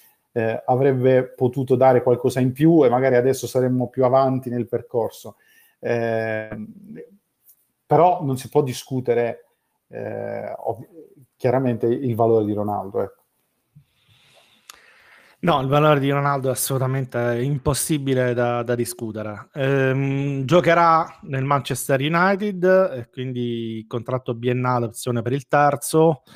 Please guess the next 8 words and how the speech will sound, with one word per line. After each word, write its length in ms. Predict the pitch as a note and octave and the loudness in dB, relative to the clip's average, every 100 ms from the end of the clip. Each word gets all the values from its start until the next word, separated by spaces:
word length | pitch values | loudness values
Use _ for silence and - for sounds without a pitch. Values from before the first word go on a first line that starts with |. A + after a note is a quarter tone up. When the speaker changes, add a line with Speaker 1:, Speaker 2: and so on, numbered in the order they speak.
| - _ - - | -20 _ -20 -6
Speaker 2:
eh, 320 | B2 A#2 A2 | -4 -2 -2
torna 300 | - C3+ C3 | 0 0 0
in 120 | C#3 C3 | -4 -4
Premier, 1040 | C3+ C3 B2+ C#3 D3 C#3+ D3 D3 C#3 - D3 - _ _ | -2 -2 -2 -4 -4 -2 0 0 -4 -10 -20 -20 _ _
in 140 | C#3+ C#3+ | -8 -6
una 180 | C#3+ | -4
squadra 600 | C#3 - C3+ C3+ C3 B2 | -6 -2 2 2 2 0
che 380 | A#2 B2 A#2+ A#2+ | -2 -4 -4 -8